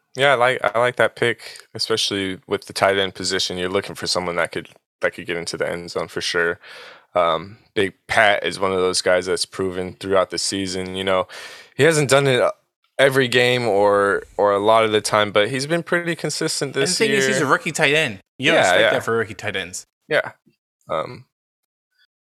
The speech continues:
Speaker 2: Unless you're Kyle Pitts, then we expect too much.
Speaker 1: <laughs>
Speaker 2: But
Speaker 1: But then, th-, then if you're Kyle Pitts, you're not expecting end zone, so you're only
Speaker 2: Yeah, yeah.
Speaker 1: expecting, uh, y-, yards and reception. So, uh, it's, it's some give and take there. Uh, I definitely think that you can find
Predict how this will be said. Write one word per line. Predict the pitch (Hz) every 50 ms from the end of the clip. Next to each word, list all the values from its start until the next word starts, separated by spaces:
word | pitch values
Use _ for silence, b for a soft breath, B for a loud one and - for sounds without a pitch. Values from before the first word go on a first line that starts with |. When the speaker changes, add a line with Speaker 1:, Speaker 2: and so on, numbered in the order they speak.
| _ _ _ _
Speaker 2:
Unless | 127 135 127
you're | 135 135
Kyle | - 127 113 110
Pitts, | - - - - - - - _ _
then | - 104
we | 107 107
expect | 101 - 113 101 - -
too | -
much. | 104 - - - - - - _ - -
Speaker 1:
<laughs> | - - _
Speaker 2:
But | -
Speaker 1:
But | - 139 139
then, | 156 190 202 196 185 175 170 180 190
th-, | 165 185 202 196
then | 185 196 190
if | 185 160 -
you're | 170
Kyle | - 185 165 165 156
Pitts, | - 185 160 147
you're | - 170
not | 151 139 135 131
expecting | 127 - - - 117 - 131 127
end | 143 156 135
zone, | - 92 92 95 104
so | 107 - - 104 92 92 90 95 113 120 131
you're | 127 117
only | 113
Speaker 2:
Yeah, | 135 127
yeah. |
Speaker 1:
expecting, | 113 110 - - 117 110 95 101 113 113 113
uh, | 113 110 110 110 113 113
y-, | 117 113 117 - _ _ _
yards | - 110 110 113 110 -
and | 113 107
reception. | 104 - - 127 127 - - 95 85 85
So, | - - - 78 110 - B B B B B B B B B B B _ -
uh, | - 85 95 104 107
it's, | 110 110 - - - - -
it's | - 123 139
some | - - 165 147
give | 117 127 127 117
and | 113 104
take | - 107 110 107 -
there. | - 107 104 104 104 110 - _ _ _ _ -
Uh, | 92 85 85 90 87
I | 76 101
definitely | - 113 113 - - 107 98
think | - 107 98 92 - _
that | - 90 87 80 60
you | - 85 92
can | - 87 82
find | - - 92 92 95 95 92